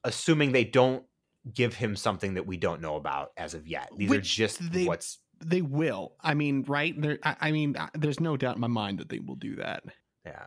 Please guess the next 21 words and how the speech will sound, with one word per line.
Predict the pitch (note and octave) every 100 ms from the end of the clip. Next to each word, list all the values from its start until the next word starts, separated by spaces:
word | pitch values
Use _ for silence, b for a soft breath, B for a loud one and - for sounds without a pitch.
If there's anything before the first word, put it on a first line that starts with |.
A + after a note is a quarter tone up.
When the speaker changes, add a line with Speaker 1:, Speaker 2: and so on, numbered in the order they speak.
| -
Speaker 1:
Do | A2
you | G#2+
think | B2
they'll | B2 G#2
do | A2+
that | G#2+ E2+ - _ _ _
now, | E2+ C#2+ D2+ G2 A#2
though? | D#3+ G#3 E4+ _ -
That's | F#2 -
the | G2
question. | - G2 - E2
You | D#2
know, | E2
do | F2+
you |
think | G#2+ G2+
they'll | F#2+
do | F2 F2+
that | D#2+ D#2+ _ _
for | - G2
the | F2 D#2+ D2+